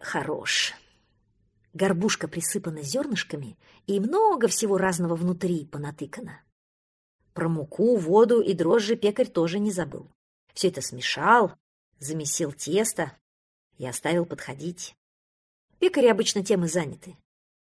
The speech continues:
Но сейчас пекарь уехал в отпуск. Пронырсон прямо видел, как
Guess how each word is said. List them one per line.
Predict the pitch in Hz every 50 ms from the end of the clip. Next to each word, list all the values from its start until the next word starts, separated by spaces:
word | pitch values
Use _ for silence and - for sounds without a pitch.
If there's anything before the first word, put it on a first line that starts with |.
| _ _ _ _ _ _ -
Но | - 185
сейчас | 190 - 226 - - - - -
пекарь | - - - 214 208 190 180 165
уехал | 160 151 165 185 180 - 151 143 143
в | 143 147 151 -
отпуск. | - - - - - - - - - - - - - _ _ _ _ _ _ _ _ _ _ _ _ _ _ _ _
Пронырсон | - 170 180 190 202 214 240 247 - - 247 226
прямо | - - 247 247 277 269
видел, | 233 208 247 277 269 220 143 147 151 131 - -
как | - - 175 -